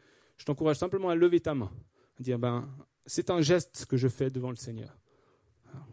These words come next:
Simplement, lève ta main maintenant. Je lève, moi, je lève ma main. Il y a plusieurs mains qui se lèvent. S'il y en a d'autres, de toute façon, c'est entre toi et Dieu, hein. De toute façon, le Seigneur, il connaît ton cœur.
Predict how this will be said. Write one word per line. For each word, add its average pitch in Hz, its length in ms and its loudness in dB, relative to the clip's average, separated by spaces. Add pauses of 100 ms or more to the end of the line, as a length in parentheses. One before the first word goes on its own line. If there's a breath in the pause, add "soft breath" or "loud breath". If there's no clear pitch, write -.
(160 loud breath)
Simplement, 151 540 -6 (140)
lève 127 180 -4
ta 123 120 -4
main 117 140 -4
maintenant. 110 360 -8 (1600 soft breath)
Je - 140 -12
lève, 131 120 -4
moi, 139 160 -4
je 151 100 -6
lève 131 140 0
ma 127 180 -2
main. 98 180 -10 (1300 loud breath)
Il - 40 -20
y 113 40 -10
a - 20 -14
plusieurs 143 380 -8
mains 127 140 -6
qui 123 140 -12
se - 120 -16
lèvent. 107 220 -18 (260)
S'il - 160 -18
y - 20 -14
en 117 40 -10
a 117 40 -6
d'autres, 143 420 -4
de - 160 -20
toute - 120 -20
façon, - 180 -2
c'est 294 120 -2
entre 381 120 -2
toi 196 160 4
et 190 40 4
Dieu, 165 240 2
hein. 120 80 -2
De - 1800 -20
toute - 40 -20
façon, 151 260 -10
le 151 40 -6
Seigneur, 151 280 -6
il 131 80 -6
connaît 139 380 -8
ton 127 160 -10
cœur. - 460 -18